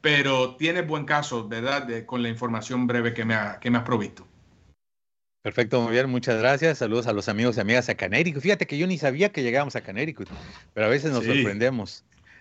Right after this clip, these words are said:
Speaker 2: Ahora vamos en vivo y en directo, como nos gusta,
Speaker 1: Qué
Speaker 2: a
Speaker 1: bueno.
Speaker 2: Nueva York con nuestra amiga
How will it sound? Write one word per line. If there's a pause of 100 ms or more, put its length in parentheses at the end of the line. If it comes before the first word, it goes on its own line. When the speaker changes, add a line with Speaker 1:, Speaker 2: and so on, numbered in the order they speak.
Speaker 2:
Ahora
vamos
en
vivo
y
en
directo,
como
nos
gusta,
Speaker 1:
Qué
Speaker 2:
a
Speaker 1:
bueno.
Speaker 2:
Nueva
York
con
nuestra
amiga